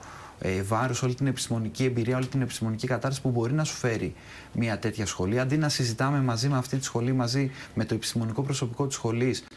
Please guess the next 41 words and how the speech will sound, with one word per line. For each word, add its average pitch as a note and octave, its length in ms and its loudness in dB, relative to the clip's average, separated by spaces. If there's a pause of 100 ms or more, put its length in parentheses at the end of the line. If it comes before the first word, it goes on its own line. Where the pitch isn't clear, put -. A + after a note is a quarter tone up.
(280)
πώς C#3 220 2
μπορούμε C3+ 300 4
να C#3 60 2
επανασχεδιάσουμε A#2+ 760 0
την A2 140 0
πόλη, A#2+ 200 2
πώς A#2+ 160 0
μπορούμε B2+ 200 0
να B2+ 60 2
την A#2+ 100 -2
κάνουμε B2+ 260 2
πιο B2+ 180 -2
φιλική, A#2+ 400 -2
πιο C3 200 -2
ανθρώπινη, B2+ 640 0 (460)
να, C3 440 2
να C3+ 120 4
αντιμετωπίζουμε B2+ 760 0
την D#3+ 120 4
αρχιτεκτονική, C3 640 -2
για C#3+ 120 2
να C3 80 2
κάνω C3+ 180 2
μια C3 160 2
γέφυρα B2+ 380 0
με B2 100 2
την A2+ 120 -2
προηγούμενη A#2+ 480 2
συζήτηση, C3 600 0 (320)
απλά D#3 360 0
σε, D#3+ 220 0 (100)
ως C#3 240 0
ένα D3+ 180 2
πρόβλημα D3 440 2
ασφάλειας C#3 460 -2
που C#3 100 -4
μάλλον C3+ 280 2
θα C3+ 140 -2
έπρεπε C3+ 280 0
να A#2 120 0
φύγει B2 440 0